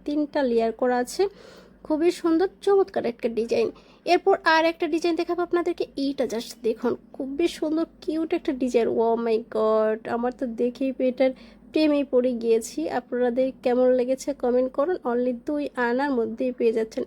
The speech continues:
এত সুন্দর চমৎকার একটা ডিজাইন। সেক্ষেত্রে এটা প্রাইস পড়ছে সাড়ে সতেরো হাজার। এইটা just দেখুন,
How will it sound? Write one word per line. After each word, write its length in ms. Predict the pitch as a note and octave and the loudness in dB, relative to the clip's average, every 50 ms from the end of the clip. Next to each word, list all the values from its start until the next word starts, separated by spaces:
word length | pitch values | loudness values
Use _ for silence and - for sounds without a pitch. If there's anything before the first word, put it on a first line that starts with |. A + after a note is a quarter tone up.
| - | -4
এত 260 | - C4+ C4+ - - D#4 | -4 -4 -4 -4 -4 -6
সুন্দর 420 | D#4 - - E4 D#4 D#4 D#4 D#4+ - - | -6 -4 -4 -2 -2 -2 -2 -4 -6 -4
চমৎকার 560 | - F4 F4 F4 F#4 F#4 - - - A#3 A3+ | -2 0 2 2 2 0 0 -2 -4 -2 -2
একটা 320 | A#3 A3 - - - A3 G#3+ | -4 -8 -6 -4 -2 -2 -2
ডিজাইন। 500 | G#3+ - - D#4 D4+ - A3+ G#3 G3+ - - - - - - - - - | -2 -2 -2 -2 0 0 0 0 0 -2 -4 -8 -20 -20 -20 -20 -12 -4
সেক্ষেত্রে 320 | - C4+ A#3 A3+ A3 - | 0 0 0 0 0 -4
এটা 120 | G#3+ A3 | -4 -4
প্রাইস 260 | G#3+ A3 A3+ A3 A3+ A3+ | -4 -2 0 -2 0 -2
পড়ছে 180 | A3 A#3 A#3 A#3+ | -2 -4 -6 -6
সাড়ে 260 | - - A3 A3 B3 | -4 -2 -2 -2 -2
সতেরো 300 | B3 - C4 C#4 B3+ B3+ | -2 -4 -4 -2 -2 -2
হাজার। 220 | B3 C4+ C4 C4 - - - | 0 0 -2 -2 -4 -4 -4
এইটা 320 | - C#4+ C#4+ C#4 - - | -2 0 0 2 2 0
just 240 | G#3+ - - G#3+ - - | 0 0 -4 -6 -6 -6
দেখুন, 320 | A#3 A3+ G#3 - A#3 - | -8 -6 -4 -2 -4 -4